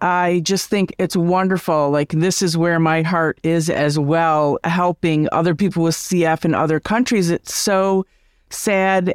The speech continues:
and disappointing, to say the least, and heartbreaking to see situations where people don't get the same C F medications.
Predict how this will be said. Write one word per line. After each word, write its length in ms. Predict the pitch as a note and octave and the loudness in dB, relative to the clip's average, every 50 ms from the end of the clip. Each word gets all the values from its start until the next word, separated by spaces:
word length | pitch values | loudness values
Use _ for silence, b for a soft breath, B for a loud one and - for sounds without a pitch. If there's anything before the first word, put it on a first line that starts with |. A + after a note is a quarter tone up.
| - - | -4 -4
and 580 | E3 E3 E3 D#3+ D#3 D#3 D#3 D3+ D3 D3+ D#3+ - - _ _ _ - E3 | -2 -2 0 0 0 0 2 2 0 0 -2 -4 -10 _ _ _ -6 -2
disappointing, 840 | D#3 G#3 G#3 - - G3+ E3 - - A#3+ A#3+ A#3+ A3+ G#3 G3+ G3 G3+ | -2 -2 0 0 -2 -2 -4 -2 -2 0 0 2 2 2 2 2 2
to 140 | F#3+ - G3 | 0 0 -2
say 260 | - - G#3+ G3 F#3 | -2 -2 0 0 0
the 100 | E3+ F3+ | 0 0
least, 600 | E3+ F3 F3+ G3 G3 F#3+ F#3+ - - - - - - _ _ | 2 2 2 2 2 2 0 -2 -4 -8 -10 -12 -14 _ _
and 580 | - C#3 E3+ E3+ E3+ E3 D#3+ D#3 D#3 D#3+ D#3+ - | -2 0 0 0 2 2 2 2 2 2 0 -2
heartbreaking 960 | - - - G#3 A#3 G3+ C3+ D#3+ F3+ E3+ D#3 C3+ - D#3+ C#3 C3 C3 C#3 - - _ _ - | -2 -4 -2 0 0 0 0 0 0 0 0 0 0 0 0 0 0 -2 -2 -6 _ _ -4
to 100 | - F#3 | -4 -2
see 200 | - - A3 G3+ | 0 0 0 0
situations 720 | - - A3 F#3+ - G3 F3+ F3+ F3+ F3 - F3 E3 D#3 | 0 0 -2 0 0 0 2 2 2 0 0 0 0 0
where 160 | D#3+ D#3+ D3+ | 0 0 0
people 340 | - - F3+ - - D#3+ C#3 - | 0 -2 -2 0 -2 -2 -2 -2
don't 400 | - F3 D#3 D#3 D#3+ - - - | -2 0 0 0 -2 -4 -6 -6
get 280 | D#3 E3+ D#3+ C#3+ - - | -2 0 0 0 -2 -2
the 100 | - D3+ | -4 -4
same 400 | D3 - - E3 D#3 D3+ D3+ D3+ | -2 -2 -2 0 0 2 2 0
C 220 | D3 - - D#3+ D3+ | 0 0 0 0 0
F 100 | D3+ - | 0 0
medications. 920 | - D#3+ D#3 D3 C#3+ - - F3 D#3+ D#3+ D#3 - E3 D#3 D3 D3+ - | 0 0 0 0 -2 -2 -2 0 0 0 0 0 0 0 0 -2 -2